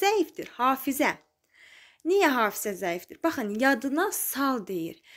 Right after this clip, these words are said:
Yəni, uşağın yaddaşı, hafizəsi olmalıdır ki, onu yadına sala bilsin. Deməli, yadına sala bilmədisə, hafizəsi zəifdir. Bizdən də zəif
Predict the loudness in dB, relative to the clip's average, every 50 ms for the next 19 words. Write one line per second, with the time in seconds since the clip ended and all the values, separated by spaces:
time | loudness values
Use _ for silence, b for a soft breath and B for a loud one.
0 | B B B B 0 2 2 2 0 -2 -4 -2 0 2 2 4 4 4 6 6
1 | 6 6 4 4 2 0 B B B B B 2 4 6 6 4 2 0 -4 -2
2 | 0 0 0 0 2 0 0 0 -2 -2 -2 -2 -2 -4 -6 -4 -2 -2 -2 -2
3 | -4 -6 -4 -4 -2 0 0 2 2 2 2 2 2 0 0 -2 -4 -4 -2 -2
4 | -2 0 0 0 0 2 2 4 2 2 2 0 -4 -4 -4 -4 -2 -2 -2 -2
5 | -2 -2 -2 -4 -4 -4 -4 -6 -8 -12 -14 -16 _ _ _ _ _ B B B
6 | B B B B B B -4 -2 0 2 4 4 4 4 4 4 4 2 2 2
7 | 2 0 0 0 0 -2 -2 -2 -2 -2 -2 0 0 -2 -2 -2 -2 -2 -2 -2
8 | -2 -2 -2 -2 -2 -4 -6 -4 -2 -2 -2 0 2 2 2 2 0 -4 -8 -14
9 | -16 -20 -20 _ _ _ _ -8 -6 -2 0 0 2 2 4 4 4 4 4 2
10 | 2 2 2 0 -2